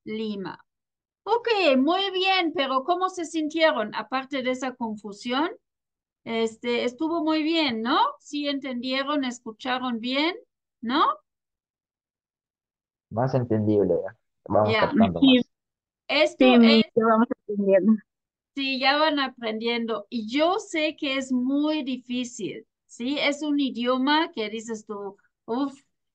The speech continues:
Speaker 1: está súper difícil", pero tienen que tener la meta en mente, ¿no? Que quieren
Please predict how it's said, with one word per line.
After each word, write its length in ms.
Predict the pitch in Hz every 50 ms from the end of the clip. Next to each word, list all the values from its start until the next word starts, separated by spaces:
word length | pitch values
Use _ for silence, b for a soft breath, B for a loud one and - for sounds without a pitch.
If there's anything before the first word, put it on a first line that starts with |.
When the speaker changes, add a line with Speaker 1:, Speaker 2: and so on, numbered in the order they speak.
| _
Speaker 1:
está 420 | - - 226 226 226 - 277 302 302
súper 400 | 302 311 302 262 - 262 254 240
difícil", 680 | 233 233 220 - 285 285 277 277 - 226 214 208 202 - _
pero 600 | - 277 277 285 294 285 262 269 277 277 302 359 370 -
tienen 300 | - 262 254 269 285 277
que 140 | - 277
tener 380 | 262 - 247 240 233 240 247 254
la 160 | 254 247 233
meta 540 | 220 220 220 233 247 247 - 285 269 262 - -
en 260 | - 202 202 196 196
mente, 480 | 202 202 208 202 196 - - - 98 -
¿no? 380 | 131 165 208 277 370 494 - _ _ _ _ _ _ _ -
Que 140 | 190 185 180
quieren 640 | - - 226 233 247 269 269 302 302 311 330 311